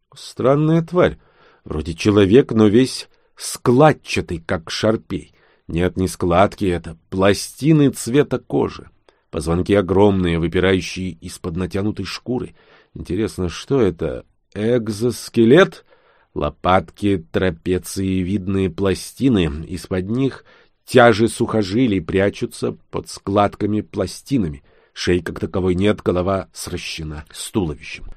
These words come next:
Вскоре Астрахан разглядел в земле чёрный провал, похожий на канализационный колодец, только раза в три шире.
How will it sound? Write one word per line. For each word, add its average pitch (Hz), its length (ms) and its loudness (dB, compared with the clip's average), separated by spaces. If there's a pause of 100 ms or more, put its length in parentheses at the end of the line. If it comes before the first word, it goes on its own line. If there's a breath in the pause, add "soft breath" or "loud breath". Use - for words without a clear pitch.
Вскоре 185 420 8
Астрахан 165 520 6
разглядел 131 540 8
в 147 60 4
земле 131 320 8
чёрный 139 440 6
провал, 151 380 6
похожий 98 440 0
на 98 220 2
канализационный 101 680 -2
колодец, 117 500 2
только 98 280 0
раза 95 240 0
в - 60 -14
три 104 140 -4
шире. - 380 -4